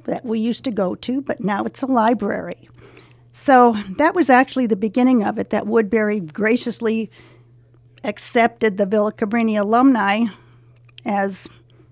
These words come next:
part of their alumni in a way. And ever since then, we've had a very good relationship with Woodbury, and they've allowed us to have meetings and numerous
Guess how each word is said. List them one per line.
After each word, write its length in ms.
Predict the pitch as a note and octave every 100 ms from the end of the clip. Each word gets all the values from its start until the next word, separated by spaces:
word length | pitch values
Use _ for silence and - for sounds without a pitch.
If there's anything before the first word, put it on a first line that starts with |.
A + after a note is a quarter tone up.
| _ _
part 280 | - G#3 A#3
of 200 | A3+ D#3+
their 200 | G#3+ E4
alumni 540 | E4+ C4 A#3+ - F#3
in 160 | F#3 G3
a 80 | F#3
way. 400 | G#3 C4+ B2+ A#2 - - _ _ -
And 420 | B3 A3 A3 G3+ F3 - -
ever 240 | A3+ B3+ C#4
since 320 | - C4+ -
then, 240 | G#3+ G#3+
we've 280 | A3 A3+ - - - _ -
had 180 | G#3+
a 60 | G#3
very 300 | F#3+ A3 A3
good 280 | F3+ A3 G3+
relationship 680 | G3 G3 - A#3 G#3 A#3+ G#3+
with 200 | G3 -
Woodbury, 600 | G#3+ F#3 F#3+ F#3+ F3+ A#3 - - - - _ _
and 260 | A3+ G3 G#3
they've 160 | G#3 G3
allowed 300 | F#3+ F#3+ G#3
us 120 | G3
to 100 | G3+
have 180 | G3+ F3
meetings 540 | G#3+ A3 G#3 A3 G#3
and 320 | G#3 G3+ G#3 - _ _ _ _ -
numerous 800 | G#3+ B3+ B3 G#3 F3 - -